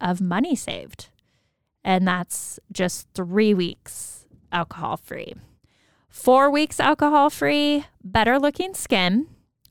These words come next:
more water absorbed, uh, the premature aging of your skin prevented. And, and that's because your skin is so much more hydrated and you have increased cell turnover. Your liver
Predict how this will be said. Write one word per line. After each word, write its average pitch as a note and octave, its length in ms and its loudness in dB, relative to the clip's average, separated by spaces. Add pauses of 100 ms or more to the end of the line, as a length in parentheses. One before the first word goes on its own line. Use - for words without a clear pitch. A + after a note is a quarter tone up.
more F#3+ 460 6
water F#3+ 420 4
absorbed, E3 640 -2 (640)
uh, F#3 640 4 (300)
the G3 140 0
premature D#4+ 640 2
aging F3+ 400 2
of D4+ 140 0
your D#4+ 100 -2
skin E4+ 540 -2
prevented. F#3+ 720 0 (920)
And, G3+ 320 2
and A3+ 140 4
that's G3+ 160 0
because G#3 320 0
your F#3 80 2
skin E3+ 260 -2
is E3+ 140 -2
so E3+ 120 -2
much E3+ 280 -6
more E3+ 480 2 (140)
hydrated C4 920 4
and G3+ 180 4
you G3+ 60 6
have F#3+ 220 2
increased F3+ 560 -2
cell G3 280 4
turnover. - 840 -4 (580)
Your C#4+ 160 2
liver C4 520 2